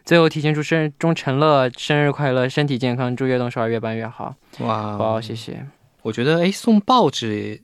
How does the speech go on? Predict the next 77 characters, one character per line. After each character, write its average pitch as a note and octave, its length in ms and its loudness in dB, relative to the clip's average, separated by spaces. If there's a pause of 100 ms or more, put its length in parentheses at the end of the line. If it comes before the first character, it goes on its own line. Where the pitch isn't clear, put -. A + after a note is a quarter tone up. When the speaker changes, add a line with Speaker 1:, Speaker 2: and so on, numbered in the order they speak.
(160)
Speaker 2:
就 - 100 -4
是 C#3 120 -2
他 D3 180 -2
出 E3+ 240 -4
生 E3+ 260 0
那 E3 140 2
天 B2 100 -2
的 A#2+ 80 0
报 E3+ 240 -2
纸， A#2+ 140 -6
我 G#2+ 100 -6
觉 G#2 100 -4
得 G2+ 60 -4
这 A#2+ 60 -4
个 A#2+ 80 0
也 G#2+ 160 -4
是 G#2+ 320 -6
挺 G#2 180 -8
新 C#3+ 320 0
奇 - 200 0
的 D#3 160 4
一 - 20 4
个 - 80 2
想 D#3+ 140 2
法。 G#2+ 60 2
Speaker 1:
哦， - 20 2
挺 - 0 -
新 E3 220 4
颖 B2+ 180 -2
的。 - 120 -12 (300)
Speaker 2:
对， G#2+ 220 -6
没 G2+ 160 -8
错。 G2+ 280 -8 (380)
Speaker 1:
哎， D#3+ 240 -4 (120)
你 D3 120 -2
收 D#3 180 0
到 D#3+ 160 2
过 D3 80 -4
吗？ C3 200 -8 (240)
Speaker 2:
我 A2+ 300 2
没 G2+ 200 -2
有 G#2 120 -2
收 G#2 140 -6
到 G2 100 -10
过。 - 180 -20 (180)
Speaker 1:
那， G3+ 440 2 (400)
那 G#3+ 140 4
你 E3+ 100 4
在 F#3 160 4
给 A#2+ 260 2
家 D3+ 220 2
人 C#3+ 120 2
或 D3 120 -6
者 C3+ 80 -4
朋 A#2+ 160 -8
友 B2 80 -6
选 B2 240 -6
礼 A2+ 80 -6
物 G#2+ 100 -8
的 A2+ 80 -6
时 A2 120 -12
候， A#2 40 -4
一 A#2 60 -6
般 A#2 120 -6
会 A#2 120 -8
选 - 200 -14
什 - 120 -16
么 - 60 -18
样 - 100 -18
的？ - 180 -4
哎， G3 80 4
但 A3+ 200 4
坤 A#3 240 0
哥 A3 140 6
我 E3 140 4
知 A#2+ 200 -4
道， A#2 220 0